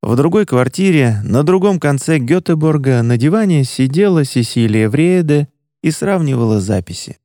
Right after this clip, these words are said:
Ее экземпляр книги «Я барсук» был заполнен цветными стикерами, уголки страниц загнуты, внутри лежали закладки.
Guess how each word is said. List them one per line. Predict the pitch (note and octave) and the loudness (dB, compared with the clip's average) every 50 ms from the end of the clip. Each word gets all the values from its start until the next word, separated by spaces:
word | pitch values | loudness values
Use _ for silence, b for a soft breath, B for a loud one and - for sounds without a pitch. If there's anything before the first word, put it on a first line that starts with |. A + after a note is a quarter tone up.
| _ _ _ _ _ _ _ _ _ _ _ _ _ _ _ _ _ _ | _ _ _ _ _ _ _ _ _ _ _ _ _ _ _ _ _ _
Ее | - C3+ D#3 F#3 F3+ F#3 F3 D#3+ | -4 -2 -2 0 0 0 0 0
экземпляр | C3 A#2 A#2 C3 A#2+ A#2+ A#2+ B2+ B2 A2+ | 0 0 0 0 0 0 0 0 0 -2
книги | - - C3 C#3+ C3+ G#2 G#2+ | -2 -2 0 0 0 2 2
«Я | G#2+ A2 G#2+ G#2 | 2 2 2 2
барсук» | G#2 G#2 G#2 - - D#3+ D#3+ C#3 A2+ | 2 0 -2 -2 -2 -4 -4 -2 0
был | G#2+ A#2+ A#2 | 0 0 0
заполнен | G2+ A2 A2 G#2 - C#3 D3+ D#3 C#3+ C3 A#2+ A2 | 2 0 -2 0 0 0 0 0 0 0 0 -2
цветными | - - A2 G#2+ F#2+ - A#2 A#2+ A2+ A2 | -2 -2 -2 -2 0 0 0 0 0 0
стикерами, | G#2+ - - C3+ C#3 C3 - C3+ B2 B2+ A#2+ A#2 G#2+ F#2+ - _ _ _ - | -2 -2 -4 -4 -4 -2 0 0 0 0 0 0 -2 -2 -4 _ _ _ -4
уголки | C#3 D3 C#3+ D#3 E3 D#3+ - G3 | -2 0 0 0 -2 -2 -4 -6
страниц | E3+ - - C3 B2+ C#3 D#3 D#3 C3+ | -6 -4 -4 -2 -2 0 0 0 0
загнуты, | G#2+ G#2+ B2 E3+ F3+ D3+ D#3 D#3 D3 - D3 C#3 B2 A#2 - | -2 -2 -2 -2 0 0 -2 -2 -2 0 0 0 0 -2 -4
внутри | - A#2 B2 D3+ E3+ E3 - F#3 F#3 E3 | -4 -2 0 0 0 0 -2 -2 0 0
лежали | C3+ A#2 G#2 A2+ C3 A#2+ A2+ | 0 0 0 0 0 0 0
закладки. | A2 G2 A2+ G#2+ - - F#2+ F#2 F#2+ - - - - - | 0 0 -2 -4 -2 -4 -4 -4 -4 -6 -10 -16 -16 -16